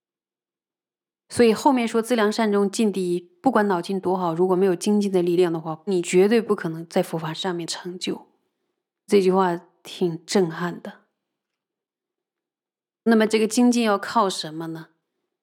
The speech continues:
推动你精进的那个力量是什么？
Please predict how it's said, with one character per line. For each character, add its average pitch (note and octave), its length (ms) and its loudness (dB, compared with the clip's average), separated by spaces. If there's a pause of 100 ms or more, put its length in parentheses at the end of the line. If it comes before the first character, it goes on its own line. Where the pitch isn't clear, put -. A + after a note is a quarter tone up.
(280)
推 B3+ 200 2
动 A#3 220 2
你 F3+ 100 0
精 A3+ 360 2
进 A3 120 2
的 F3 140 2
那 G#3 160 2
个 F#3+ 80 2
力 G3+ 140 0
量 F#3 160 2
是 F3 60 -2
什 F3 120 -4
么？ D#3+ 200 -8